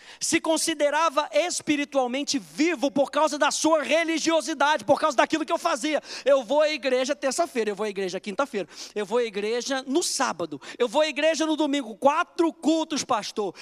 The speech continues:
E Nicodemos se considerava vivo porque ele fazia coisas externas, ele era religioso. Por causa da sua religiosidade,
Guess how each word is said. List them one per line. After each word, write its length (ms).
E 80
Nicodemos 640
se 120
considerava 880
vivo 540
porque 280
ele 360
fazia 640
coisas 520
externas, 760
ele 160
era 220
religioso. 1120
Por 140
causa 300
da 120
sua 220
religiosidade, 1120